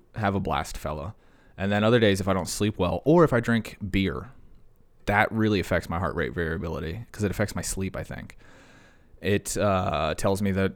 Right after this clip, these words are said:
you're twenty percent recovered, so take it easy today. But, like, it doesn't necessarily have a correlation between how I actually feel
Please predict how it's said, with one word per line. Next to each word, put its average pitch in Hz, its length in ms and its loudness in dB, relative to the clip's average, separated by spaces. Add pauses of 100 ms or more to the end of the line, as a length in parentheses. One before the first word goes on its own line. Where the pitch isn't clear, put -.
you're 101 320 0
twenty 117 300 2
percent 95 240 0
recovered, - 380 -4
so - 80 -8
take 98 200 2
it 87 60 0
easy 85 240 -2
today. - 300 -6 (380)
But, 120 100 4
like, 107 360 4 (440)
it 120 100 0
doesn't 135 220 6
necessarily 120 480 6
have 110 120 6
a 104 40 0
correlation 101 560 4
between 95 260 -2
how 95 160 -2
I 90 80 2
actually 87 300 -2
feel 139 640 2